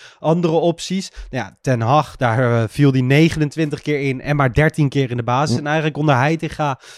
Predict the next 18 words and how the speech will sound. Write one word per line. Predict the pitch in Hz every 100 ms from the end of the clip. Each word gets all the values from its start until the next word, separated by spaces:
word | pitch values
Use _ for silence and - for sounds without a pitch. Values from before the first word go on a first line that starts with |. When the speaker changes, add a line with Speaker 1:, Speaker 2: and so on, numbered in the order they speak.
| -
Speaker 1:
en | 135
Stijn, | - - 143 147 139
eh, | 120 117
was | 120 117
hij | 110 107 104 -
een | -
echte | 131 - 139
basisspeler. | 120 117 - 135 131
Had | 143 131
wel | 147 165
het | 160
idee | - 160 143 151 151
dat | 147
hij | 143 135 135 - -
in | 127 120
dit | 131 175
Ajax, | 156 170 180 190 -
van, | 113 101